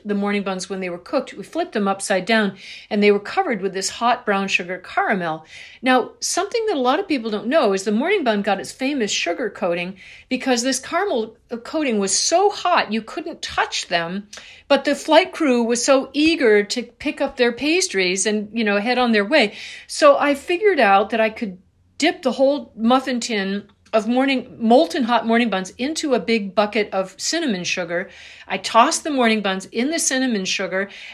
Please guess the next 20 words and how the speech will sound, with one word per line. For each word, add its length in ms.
and 220
that 220
allowed 500
me 300
to 160
be 100
able 160
to 80
handle 540
them, 340
to 100
put 280
them 160
into 400
bags, 580
to 120
send 300
them 140
off 360
with 400